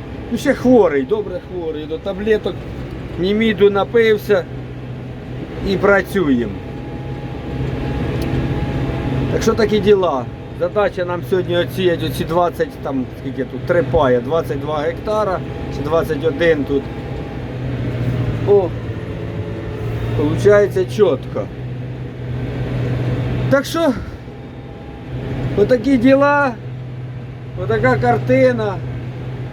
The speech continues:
Там, я ж кажу, вже такий шар хороший, решток. Кукурудза була посіяна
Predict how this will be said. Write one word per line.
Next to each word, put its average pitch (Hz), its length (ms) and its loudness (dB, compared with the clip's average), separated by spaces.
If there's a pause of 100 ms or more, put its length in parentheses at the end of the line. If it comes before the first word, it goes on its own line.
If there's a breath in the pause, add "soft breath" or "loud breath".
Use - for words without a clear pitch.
(1040)
Там, 208 280 4 (1400)
я 135 60 4
ж 123 100 0
кажу, 160 120 4
вже 170 180 4
такий 185 360 4
шар 196 380 2
хороший, 214 580 4 (200)
решток. 185 520 -2 (760)
Кукурудза 190 400 6
була 185 240 2
посіяна 180 640 2